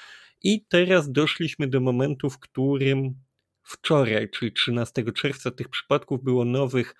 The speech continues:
czternaście i pół tysiąca, czyli wzrost o około, no, ponad pięćdziesiąt procent tej dziennej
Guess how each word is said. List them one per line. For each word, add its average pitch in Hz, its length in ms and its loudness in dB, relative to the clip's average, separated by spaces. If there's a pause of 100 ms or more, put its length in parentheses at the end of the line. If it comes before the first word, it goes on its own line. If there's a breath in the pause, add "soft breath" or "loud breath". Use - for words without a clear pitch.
(400 loud breath)
czternaście 131 640 0
i 123 60 0
pół 127 280 -2
tysiąca, 123 760 -2 (280)
czyli 120 280 -4
wzrost 113 480 2
o 120 100 0
około, 120 680 2 (480 loud breath)
no, 170 320 4
ponad 151 340 2
pięćdziesiąt 127 480 0
procent 123 400 -2
tej - 240 -12
dziennej 123 680 0